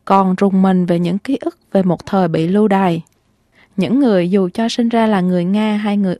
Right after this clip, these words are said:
Ukraine đều ý thức mình là người Ukraine từ khi Liên bang Xô Viết sụp đổ, luôn hãnh diện về sự độc lập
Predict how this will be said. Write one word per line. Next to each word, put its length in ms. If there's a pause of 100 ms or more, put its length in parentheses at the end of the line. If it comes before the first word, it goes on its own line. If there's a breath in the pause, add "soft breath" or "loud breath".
Ukraine 580 (300 loud breath)
đều 260
ý 160
thức 260 (260 loud breath)
mình 200
là 140
người 240
Ukraine 640 (360 loud breath)
từ 140
khi 260
Liên 180
bang 180
Xô 200
Viết 220
sụp 220
đổ, 320 (520 soft breath)
luôn 240
hãnh 260
diện 220
về 120
sự 160
độc 220
lập 220